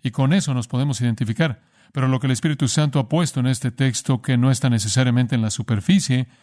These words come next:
es lo que le voy a mostrar mientras vemos a nuestro Señor.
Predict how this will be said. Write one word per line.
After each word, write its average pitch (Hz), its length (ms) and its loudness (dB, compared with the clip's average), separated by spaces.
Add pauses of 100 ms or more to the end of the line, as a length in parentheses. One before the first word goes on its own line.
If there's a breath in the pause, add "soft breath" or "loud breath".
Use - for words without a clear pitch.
(140 soft breath)
es 127 120 -2
lo 127 140 0
que 127 140 -2
le 117 100 2
voy 123 180 2
a 127 60 2
mostrar 135 420 0
mientras 113 380 0
vemos 110 600 0
a 107 100 -2
nuestro 110 340 4
Señor. 113 380 2